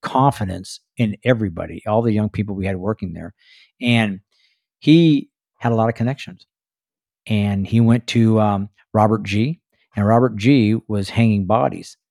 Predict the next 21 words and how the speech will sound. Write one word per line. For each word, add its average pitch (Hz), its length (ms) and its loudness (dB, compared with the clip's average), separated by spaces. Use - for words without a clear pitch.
And 107 320 0
Robert 110 280 0
G 110 200 -2
did 104 140 -2
a 101 80 -2
lot 104 140 0
of 110 80 -4
stuff 113 240 -2
for 110 120 -10
Hendricks, 110 520 -2
and 101 100 -8
a 92 60 -10
lot 98 200 -4
of 117 100 -4
people 104 340 -4
come 110 240 -6
from 107 140 -4
that 107 140 -4
whole 110 540 0
a-, 110 240 -4
area 113 400 0